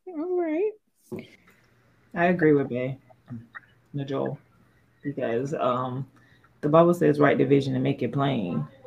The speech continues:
Speaker 2: Um, I pers-, you know, people have their personal conviction. I personally don't be doing it. Like, I saw somebody that was like, "In twenty twenty-one, we fold in the clothes as soon as they come out the dryer." Lying.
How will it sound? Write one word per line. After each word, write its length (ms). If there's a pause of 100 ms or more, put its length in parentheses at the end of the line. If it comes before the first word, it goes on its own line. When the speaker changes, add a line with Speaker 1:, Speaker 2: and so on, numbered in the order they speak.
(120)
Speaker 2:
Um, 480
I 200
pers-, 360
you 120
know, 140
people 240
have 140
their 120
personal 340
conviction. 380
I 160
personally 480
don't 280
be 80
doing 240
it. 100
Like, 200 (420)
I 60
saw 180
somebody 400
that 140
was 160
like, 300 (320)
"In 120
twenty 280
twenty-one, 420
we 100
fold 260
in 80
the 80
clothes 260
as 100
soon 220
as 80
they 120
come 200
out 100
the 80
dryer." 400
Lying. 460